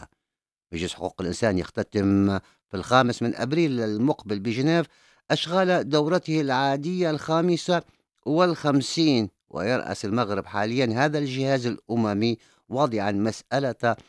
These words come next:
إصلاح المجلس في صلب أولوياته لما يكتسيه من أهمية مركزية للحفاظ على ثقة الدول والمجتمع المدني والشركاء في دوره الحيوي في النهوض بحقوق الإنسان.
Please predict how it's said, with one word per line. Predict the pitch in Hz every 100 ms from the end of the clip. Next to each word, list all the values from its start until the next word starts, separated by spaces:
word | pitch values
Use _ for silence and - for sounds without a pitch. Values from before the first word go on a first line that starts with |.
| _ _ -
إصلاح | - 143 151 131
المجلس | 135 147 143 156 -
في | - 113
صلب | - 170 147
أولوياته | 143 - 139 135 127 120 101 110 143 - 151 175
لما | 160 143
يكتسيه | 139 131 127 - 151 135 135
من | 123
أهمية | - 104 104 131 120 -
مركزية | 101 113 110 127 135 156 160
للحفاظ | 131 123 131 165 165 - - - - -
على | 147
ثقة | 170 - 147
الدول | 147 135 170 196
والمجتمع | 165 165 156 151 160 151 127
المدني | 135 151 151 147 143
والشركاء | 135 139 - 127 110 - 143 139 - _ _ _
في | 123
دوره | 113 147 147 120 113
الحيوي | 95 - 123 151 151 151 160 151 _ -
في |
النهوض | 131 123 110 135 131 107
بحقوق | 117 117 - 107 - 104 -
الإنسان. | 82 - 90 90 - 85